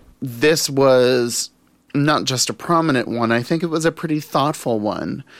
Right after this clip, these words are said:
Um, and yeah, like, watching these, I really, I already had a ton of respect for her, but, um, I really, this, like,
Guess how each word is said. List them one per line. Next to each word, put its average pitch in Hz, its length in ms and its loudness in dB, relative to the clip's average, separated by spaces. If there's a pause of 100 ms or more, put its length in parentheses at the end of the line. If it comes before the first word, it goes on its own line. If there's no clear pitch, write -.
(320)
Um, 107 580 2
and 113 800 0
yeah, 147 240 2
like, 117 260 -2
watching 131 360 0
these, 123 180 0
I 117 60 2
really, 120 540 0 (420)
I 160 100 2
already 180 380 2
had 151 160 2
a 123 60 4
ton 143 240 0
of 156 120 0
respect - 460 0
for 147 140 0
her, 107 420 -2
but, 107 400 0 (500)
um, 101 600 0 (600)
I 120 280 2
really, 123 480 0
this, 104 340 -4
like, 107 200 0